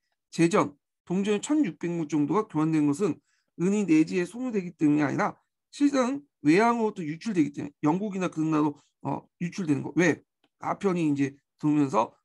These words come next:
밖으로 유출되는 거죠. 아편으로서 그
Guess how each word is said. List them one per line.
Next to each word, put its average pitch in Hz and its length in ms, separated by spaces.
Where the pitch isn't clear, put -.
밖으로 - 300
유출되는 151 460
거죠. - 280
아편으로서 165 640
그 147 320